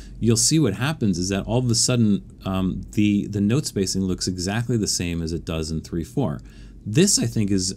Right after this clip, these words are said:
a little bit more desirable, and it does kind of make a lot of sense when you think about it, um,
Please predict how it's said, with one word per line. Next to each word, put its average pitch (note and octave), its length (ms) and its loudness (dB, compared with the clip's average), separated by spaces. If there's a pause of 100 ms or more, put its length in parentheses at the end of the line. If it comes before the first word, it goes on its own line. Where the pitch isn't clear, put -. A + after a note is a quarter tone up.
a G#2+ 60 -4
little B2 260 2
bit A2 160 0
more F2+ 260 0
desirable, F2 920 -2
and A#2+ 380 2
it B2 220 -2
does D3+ 260 2
kind D3+ 220 -4
of C3+ 80 -2
make A#2+ 220 0
a G#2+ 40 -2
lot G#2 180 -2
of G2 80 -4
sense A#2 300 0
when F#2+ 120 2
you F2 80 0
think C3+ 220 -4
about D#2+ 300 -2
it, D2+ 120 -6 (440)
um, F2 800 -6